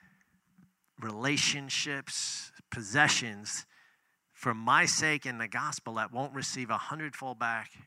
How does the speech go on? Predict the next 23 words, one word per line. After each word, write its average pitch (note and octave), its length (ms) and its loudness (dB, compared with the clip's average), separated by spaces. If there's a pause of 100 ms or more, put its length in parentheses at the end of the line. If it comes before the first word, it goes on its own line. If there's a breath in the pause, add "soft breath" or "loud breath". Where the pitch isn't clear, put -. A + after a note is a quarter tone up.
(200)
When? G#2+ 240 -4 (1000 soft breath)
In G2+ 200 -6
this C#3 220 -6
life. - 540 -12 (840 soft breath)
In B2 180 -10
this D3+ 240 -4
life. C#3 300 -10 (400 loud breath)
Because C#3+ 360 2
when G#3 180 -2
you G#3+ 140 4
do G#3+ 220 -2
that, D#3 180 4
you C#3+ 100 2
show E3+ 300 4
that C#3+ 120 0
your C3 120 2
heart E3+ 400 4
is B2 120 -4
not C3+ 340 2 (1500)
stuck - 480 -4
in E2+ 100 -10
them. D#2 160 -14 (2000 loud breath)
C-, - 100 -16